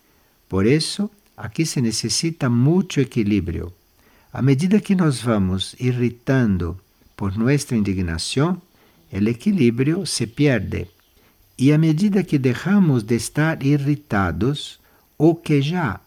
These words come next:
no estemos irritados, el equilibrio se va logrando. No hay posibilidad de que convivan irritación con equilibrio. Son dos cosas que no conviven.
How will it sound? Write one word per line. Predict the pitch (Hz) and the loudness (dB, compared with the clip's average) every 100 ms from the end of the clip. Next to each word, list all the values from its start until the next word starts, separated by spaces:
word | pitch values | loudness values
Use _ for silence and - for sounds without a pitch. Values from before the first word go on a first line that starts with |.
| - | -8
no | 120 139 185 170 | 0 2 2 0
estemos | - 123 - 117 101 95 | -4 -6 -4 -2 0 -2
irritados, | 117 123 101 - 85 82 101 165 - - _ _ _ - | -2 -2 -4 -4 -4 -2 -2 -4 -8 -20 _ _ _ -4
el | 110 139 | 2 4
equilibrio | 151 165 180 208 185 190 160 | 4 0 2 2 2 2 0
se | - 147 | -2 0
va | 127 139 | 2 4
logrando. | 143 101 85 78 73 71 - _ _ _ _ _ _ _ - | 4 2 0 0 -2 -4 -12 _ _ _ _ _ _ _ -4
No | 120 147 156 | 2 4 6
hay | 180 190 | 4 2
posibilidad | 170 147 - 135 127 113 - 135 147 | 0 -4 -2 -2 0 -2 -2 -2 -2
de | 110 113 | -8 -8
que | 120 127 | -6 -6
convivan | - 131 120 123 180 104 87 82 | -2 -2 0 0 0 0 -2 -6
irritación | - 117 107 101 110 110 - 180 185 196 | -4 -2 -2 -4 -6 -8 -6 0 2 2
con | 185 143 | 0 -2
equilibrio. | 139 - 117 95 80 78 - _ _ _ _ _ _ | -2 -4 0 0 -2 -8 -10 _ _ _ _ _ _
Son | - - 120 123 | -12 -2 0 2
dos | 127 - | 0 0
cosas | 151 165 151 151 - | 0 2 0 -4 -6
que | - 110 | -4 -2
no | 120 151 | 0 -2
conviven. | - 143 123 98 87 78 80 | -2 -2 -2 -2 -2 -4 -10